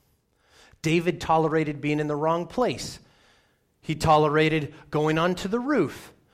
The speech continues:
He tolerated doing this at evening when everyone's taking a bath. He, he tolerated looking at a naked woman. He tolerated sinning for her.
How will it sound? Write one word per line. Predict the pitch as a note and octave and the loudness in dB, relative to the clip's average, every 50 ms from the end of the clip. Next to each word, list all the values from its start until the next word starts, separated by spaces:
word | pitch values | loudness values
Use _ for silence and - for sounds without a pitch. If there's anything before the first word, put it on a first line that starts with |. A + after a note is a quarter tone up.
| _ _ _ | _ _ _
He | - - | -10 -4
tolerated | - F3 D#3 D#3 D#3 D#3 E3 E3 D#3+ D#3 C#3 | 2 2 4 4 4 2 2 0 0 -2 -2
doing | D#3+ E3 F3 F3 F#3 | -2 0 0 0 0
this | F#3+ F3+ - G#3+ | -2 -2 -4 -4
at | G#3+ | -4
evening | A3 B3 C4+ C#4+ A3 F3+ D#3 C#3+ | -4 -4 -4 -2 -2 0 0 0
when | C#3+ C#3+ | 0 0
everyone's | C#3+ D3 D#3+ D#3+ E3 D#3 - | -2 -2 -2 -2 -4 -4 -4
taking | - F#3 E3+ F3 G3+ A3 | -4 -4 -4 -4 -6 -6
a | |
bath. | G#3 C4 C4 G#3+ - - | -4 -4 -4 -4 -4 -4
He, | - D#3 D3 C#3+ - - - - - | -6 -6 -6 -6 -8 -14 -20 -14 -12
he | - D3 | -12 -6
tolerated | - D#3+ C#3+ D3 D3 D3 D#3+ E3 D#3+ E3 D#3+ | 0 2 2 2 2 2 2 2 2 0 -2
looking | E3 F3 E3+ - F#3 F#3+ | -2 -2 -2 -2 -2 -2
at | F#3+ G3 | 0 -2
a | F#3+ | -2
naked | F#3+ G3+ G3+ G3+ G#3 A3 A3 | -2 -2 -4 -4 -4 -6 -4
woman. | A#3 C4+ A#3+ E3+ C3+ - | -4 -4 -2 -2 -4 -6
He | - D3+ | -8 -8
tolerated | - - D3+ D3 D3+ D#3 D3+ F3 F3+ F#3+ G3+ F#3 | -4 -2 0 0 0 0 0 -2 -2 -2 -2 -4
sinning | - - B3+ A#3+ A3 F#3+ E3 D3+ | -2 -2 0 0 2 0 0 -2
for | - E3+ D#3 C#3 | -4 -4 -2 -2
her. | B2+ A#2 G#2 | -2 -4 -6